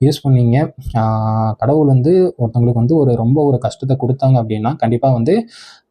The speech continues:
ஆ, அந்த கஷ்டத்துக்கான ரிஃப்ளெக்ஷன் வந்து கண்டிப்பா வந்து அவங்களுக்கு வந்து ஒரு பாசிட்டிவா தான் வந்து கண்டிப்பா இருக்கும். So அதே மாதிரி தான் வந்து எஸ் ஐ, எஸ் ஐக்கு படிக்கக்கூடிய ஆஸ்பிரண்ட்ஸ் எல்லாத்துக்குமே உங்களுக்கு இவ்வளோ கஷ்டம், நீங்க வந்து எவ்வளோ இந்த ஏஜ் பார்ல இருப்பீங்க, அது ஒரு இது, பிளஸ் வந்து ஃபேமிலி சிச்சுவேஷன்.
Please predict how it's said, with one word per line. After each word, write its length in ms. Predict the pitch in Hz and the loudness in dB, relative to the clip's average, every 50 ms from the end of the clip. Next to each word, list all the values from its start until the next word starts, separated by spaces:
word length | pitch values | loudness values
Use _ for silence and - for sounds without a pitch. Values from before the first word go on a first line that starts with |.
| - - | -4 -2
ஆ, 220 | 120 120 120 117 117 | 0 2 2 2 2
அந்த 220 | 113 113 117 117 | 2 2 0 0
கஷ்டத்துக்கான 800 | - 117 - - - 151 - 143 135 135 127 123 127 156 190 208 190 - - | -2 -4 -6 -4 -6 -4 -4 -4 -2 0 0 2 2 2 2 0 0 -2 0
ரிஃப்ளெக்ஷன் 500 | 127 123 123 117 - 156 160 160 - 147 | -2 0 0 0 -2 -2 -2 -2 0 0
வந்து 180 | 131 123 120 135 | 2 2 2 0
கண்டிப்பா 320 | 131 120 113 120 120 131 | 0 0 -2 0 0 0
வந்து 260 | 131 123 117 117 143 | 0 2 2 0 0
அவங்களுக்கு 320 | 143 120 117 113 113 113 110 | 0 0 0 0 -2 -2 -2
வந்து 200 | 110 113 131 147 | -2 -2 0 0
ஒரு 200 | 135 113 113 - - | 0 -2 -2 -2 -2
பாசிட்டிவா 420 | 131 151 - - 143 139 127 120 | -2 -2 -2 -4 -2 0 0 2
தான் 100 | 131 139 | 2 0
வந்து 160 | 123 117 120 | 0 -2 -2
கண்டிப்பா 320 | - 113 110 113 117 123 120 | -6 -6 -6 -4 -2 -2 -2
இருக்கும். 380 | 117 117 117 - 127 127 131 - | -2 -2 -4 -2 -6 -6 -6 -8
So 160 | - - 117 113 | -6 -4 -2 0
அதே 140 | 120 135 | 2 2
மாதிரி 200 | 135 135 123 123 | 2 2 2 0
தான் 100 | 127 143 | 0 0
வந்து 220 | 135 123 117 151 175 | 0 0 0 0 0
எஸ் 220 | 139 110 - 143 | 0 -2 -2 0
ஐ, 120 | 147 165 - - - - - - _ _ - | -2 -2 -2 -6 -14 -18 -20 -20 _ _ -4
எஸ் 200 | 135 131 135 160 | -2 0 0 0
ஐக்கு 140 | 151 147 135 | 0 2 2
படிக்கக்கூடிய 480 | 135 120 123 123 - 127 120 123 135 | 2 2 2 0 0 0 0 2 2
ஆஸ்பிரண்ட்ஸ் 420 | 127 117 117 - - 139 135 127 120 | 2 0 0 0 0 2 2 2 2
எல்லாத்துக்குமே 500 | 113 113 120 120 - 110 113 117 131 143 | 2 0 0 0 -2 -2 0 0 0 0
உங்களுக்கு 460 | 135 123 117 117 117 127 147 147 127 110 107 | 0 0 -2 -2 0 0 0 0 0 -2 -2
இவ்வளோ 220 | 110 120 123 123 | 0 0 0 0
கஷ்டம், 320 | - 120 - - - 139 | -2 -4 -10 -8 -6 -2
நீங்க 180 | 139 131 123 123 | 0 0 2 2
வந்து 220 | 117 117 127 131 | 0 0 2 2
எவ்வளோ 460 | 123 113 113 117 120 120 120 120 120 117 | 0 0 0 0 0 0 0 0 0 0
இந்த 220 | 113 110 110 107 | -2 -2 -2 -2
ஏஜ் 220 | 107 110 110 110 113 113 | -2 -2 -4 -4 -4 -2
பார்ல 380 | 117 117 113 117 117 113 117 | -4 -2 -2 -2 -4 -4 -4
இருப்பீங்க, 220 | 113 - 117 117 117 | -6 -10 -10 -6 -4
அது 220 | 113 113 113 113 | -4 -4 -2 -2
ஒரு 300 | 117 113 113 110 113 113 | -2 0 0 -2 -2 -4
இது, 240 | 110 113 123 123 120 - | -4 -4 -6 -6 -4 -6
பிளஸ் 200 | 110 107 - 117 | -6 -6 -4 -6
வந்து 100 | 117 - | -8 -8
ஃபேமிலி 160 | 117 117 120 120 | -6 -4 -4 -4
சிச்சுவேஷன். 540 | - - - - 120 117 - - 117 131 | -6 -6 -6 -4 -2 -2 -2 -2 -4 -4